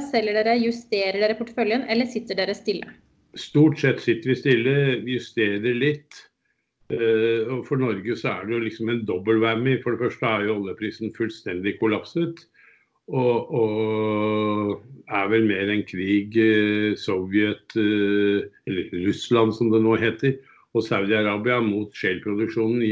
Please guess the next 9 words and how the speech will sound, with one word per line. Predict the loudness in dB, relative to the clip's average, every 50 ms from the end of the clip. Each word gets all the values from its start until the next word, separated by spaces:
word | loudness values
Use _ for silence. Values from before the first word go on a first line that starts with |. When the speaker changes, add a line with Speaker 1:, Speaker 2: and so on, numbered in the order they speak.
| 2 2
Speaker 2:
U | 0 0 0
S | 0 0
A. | 0 0 0 -2 -6 -12 _ _ _ _ _ _ _ _ _ -2
Eh, | 0 2 2 2 2 4 4 4 4 4 4 2 0 -2 -6 -6
så | -4 0 0 2 2 2
vet | 0 0 -2 -2 -6
ikke | -4 -2 0 0
jeg | 0 0 0 -2 -2
hva | 0 0 0 0 0 0 -2 -4 -6 -8 -12 -12 -10 -10